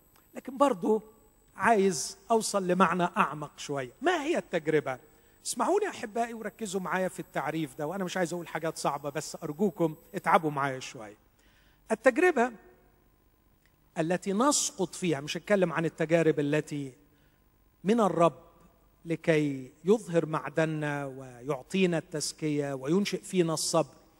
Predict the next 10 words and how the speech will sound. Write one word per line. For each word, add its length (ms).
لكن 140
التجارب 460
اللي 140
بنقع 360
فيها، 420
أقول، 280
هي 400
الإدارة 760
السيئة 800
للبركة 800